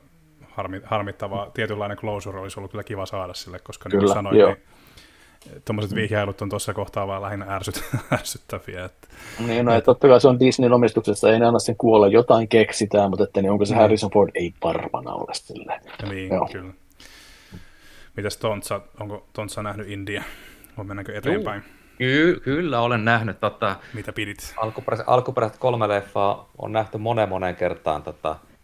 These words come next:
Speaker 3: mut Kristallikallon valtakunnan jätin siihen kohtaukseen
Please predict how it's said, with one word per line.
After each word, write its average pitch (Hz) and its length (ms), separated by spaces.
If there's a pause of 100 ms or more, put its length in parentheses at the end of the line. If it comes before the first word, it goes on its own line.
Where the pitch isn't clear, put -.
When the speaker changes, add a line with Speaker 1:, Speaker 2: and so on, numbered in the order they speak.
(360)
Speaker 3:
mut - 240
Kristallikallon 95 960 (300)
valtakunnan 90 580 (1400)
jätin 139 360
siihen 123 320
kohtaukseen 92 720